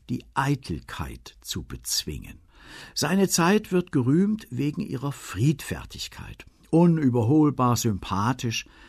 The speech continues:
sagt die Bibel. Zu seinen Zeiten saßen die Alten vergnüglich auf dem Markt, die Kinder spielten sorglos,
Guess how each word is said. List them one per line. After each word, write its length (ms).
sagt 360
die 100
Bibel. 500
Zu 160
seinen 400
Zeiten 560
saßen 460
die 160
Alten 380
vergnüglich 800
auf 180
dem 140
Markt, 500
die 80
Kinder 320
spielten 420
sorglos, 720